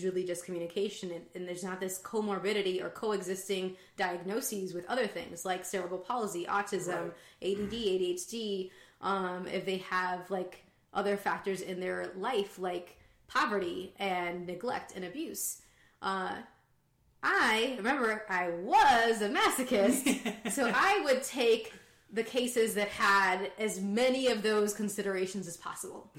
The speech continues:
Speaker 2: <laughs> Stack it up.
Speaker 1: Yeah.
Speaker 2: <laughs>
Speaker 1: And at first it wasn't, it wasn't me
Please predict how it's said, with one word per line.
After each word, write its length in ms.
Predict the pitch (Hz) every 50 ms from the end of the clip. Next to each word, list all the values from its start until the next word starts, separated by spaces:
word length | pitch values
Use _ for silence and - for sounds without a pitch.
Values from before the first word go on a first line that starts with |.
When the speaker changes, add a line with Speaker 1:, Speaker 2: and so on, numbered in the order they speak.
| 196 - -
Speaker 2:
<laughs> 220 | 180 185 - 202
Stack 680 | 185 - - - - - - - - 180 170 165 - -
it 100 | 170 165
up. 280 | 156 147 147 - - -
Speaker 1:
Yeah. 480 | - 220 233 240 214 185 185 - 196 214 -
Speaker 2:
<laughs> 60 | 247 - - 262 - - -
Speaker 1:
And 140 | 311 330 370
at 140 | 370 -
first 360 | - - 381 427 523 571 - -
it 140 | 330 254
wasn't, 540 | 240 269 294 311 330 294 302 349 339 320 - - - - -
it 160 | 233 233 202
wasn't 480 | 202 226 240 247 240 254 254 247 240 - - - -
me 600 | 208 208 226 247 247 247 247 240 240 240 240 -